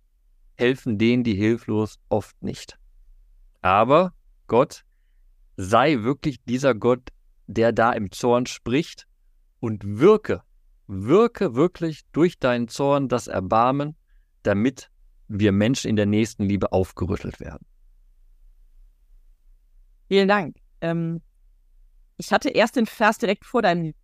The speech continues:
Speaker 2: nehmen wollen, springe aber dann doch jetzt noch mal ins Evangelium. Ich kann mich vielleicht nicht gut entscheiden, aber ich nehme jetzt die zweite, den zweiten Gedanken, der mir so sehr, sehr wichtig ist.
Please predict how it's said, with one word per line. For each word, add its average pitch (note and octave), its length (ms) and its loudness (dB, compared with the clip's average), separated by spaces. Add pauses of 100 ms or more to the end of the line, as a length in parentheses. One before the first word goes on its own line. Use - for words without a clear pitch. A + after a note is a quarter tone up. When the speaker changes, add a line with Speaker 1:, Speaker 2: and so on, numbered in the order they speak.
(120)
Speaker 2:
nehmen E3+ 220 -2
wollen, G3+ 280 4
springe A#3 260 -2
aber G3+ 100 2
dann F3+ 160 -2
doch F3+ 160 -2 (300)
jetzt - 180 -8
noch F3 140 -2
mal E3+ 100 0
ins E3 100 0
Evangelium. E3+ 600 -2
Ich - 160 -12 (240)
kann F#3 140 2
mich E3+ 80 -4
vielleicht E3 220 -2
nicht F#3 160 -6
gut G3+ 120 -8
entscheiden, B3 460 2
aber F3+ 140 0
ich F3 100 -6
nehme F#3+ 200 2
jetzt - 200 -4
die F3+ 100 -4
zweite, F3 600 0
den D#3+ 120 -2
zweiten E3 580 0
Gedanken, D#3+ 440 -4
der D#3+ 120 0
mir D#3+ 220 2
so D#3 180 -2
sehr, D#3+ 320 0
sehr D3 260 0
wichtig D#3+ 380 -6
ist. - 240 -6